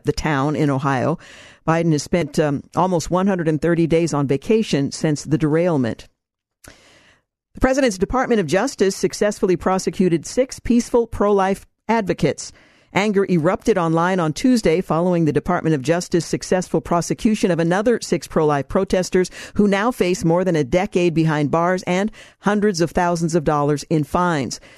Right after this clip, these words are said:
Following a protest back in twenty twenty-one, they were accused, uh, they were not accused of any violence, were founded, were found guilty, rather, in a Tennessee courtroom of conspiracy against rights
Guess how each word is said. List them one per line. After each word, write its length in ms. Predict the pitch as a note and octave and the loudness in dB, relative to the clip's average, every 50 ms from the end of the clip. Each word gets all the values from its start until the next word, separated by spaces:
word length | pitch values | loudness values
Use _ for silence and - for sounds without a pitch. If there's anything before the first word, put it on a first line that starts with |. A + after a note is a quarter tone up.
| - _ _ _ | -20 _ _ _
Following 340 | - F3+ F3+ F#3 F#3+ F3+ E3 | -2 0 0 2 0 0 0
a 60 | D#3+ | -2
protest 600 | - - F#3 F#3+ F#3+ - G3+ E3+ D#3 E3 - - | -2 -2 -2 -2 0 0 0 0 -2 -2 -6 -4
back 220 | - C#3+ D#3+ - - | -4 -4 -2 -2 -2
in 80 | D3 | -4
twenty 320 | C#3 - - F#3+ F3 F3+ E3 | -4 -2 -2 0 0 0 -2
twenty-one, 640 | - - E3 D3+ D#3 D3+ E3+ F#3+ F#3 D#3+ E3+ E3 - - - - - _ _ - | -2 -2 -2 0 0 0 2 0 0 0 -2 -6 -8 -12 -20 -20 -20 _ _ -2
they 280 | F3+ G3 G3 F#3+ F#3 F3+ | 0 2 2 2 2 0
were 300 | F3+ F3 F3 F3 E3+ D#3+ | 2 2 2 2 2 2
accused, 720 | - E3+ D3+ - - C4+ C#4 C#4 C#4 A#3+ - - - G3+ | 0 0 -2 0 0 2 4 4 4 2 0 0 0 0
uh, 100 | D#3 B2+ | 0 0
they 180 | - F#3 F3+ | 0 2 2
were 200 | E3+ D#3 F3 E3+ | 2 2 2 2
not 320 | D#3+ E3 F3+ G#3+ C#4 C4 - | 2 2 2 2 0 0 0
accused 540 | F#3+ E3 - - - E3+ D#3+ D#3 E3 D#3 E3+ | -2 -2 -2 0 2 2 4 2 2 2 0
of 80 | D3+ F3 | 0 2
any 120 | F3+ F3+ | 2 0
violence, 680 | C#3+ D3 E3 F3+ G#3+ A3+ G#3 D#3 C3+ D3+ F#3 - - - | 0 0 0 0 0 0 0 0 0 -2 -4 -4 -4 -2
were 100 | D#3 D#3 | -2 -2
founded, 520 | - - F3 F3 F3+ F3+ E3+ E3+ D#3+ - - - - - - | 0 -2 -2 0 0 0 0 0 -2 -4 -8 -18 -20 -8 -4
were 140 | - E3 F#3+ | -2 -2 0
found 380 | - - G#3 G#3+ A#3 A#3+ G#3+ D#3 | 0 0 0 0 0 0 0 2
guilty, 320 | E3 E3 D3+ D3 - D#3 | 0 0 0 0 0 0
rather, 280 | D3 D3 C#3+ C#3 D#3 - | 0 0 0 0 -2 0
in 180 | - E3+ D#3 | 0 0 0
a 60 | D3+ | -2
Tennessee 520 | C#3+ - - A#3 A#3 A3 F#3 - - G#3 F3+ | -2 -2 0 2 2 2 2 0 0 -2 -2
courtroom 600 | - - - A3 A3 - D#3 D#3 D3+ D3+ F3 F3 | -2 -2 -2 -2 0 0 0 0 2 2 0 0
of 100 | - - | -2 -2
conspiracy 680 | - E3 D3+ - - - A3+ A#3 A3+ A3 - - F#3+ | -2 -2 -2 -2 0 0 2 4 4 2 2 0 0
against 360 | F3 D3 E3+ E3+ E3+ E3 - C#3+ | 0 2 0 0 -2 -2 -4 -2
rights 420 | D3 E3 F3 F#3+ F#3+ - - | 0 0 0 0 -4 -6 -10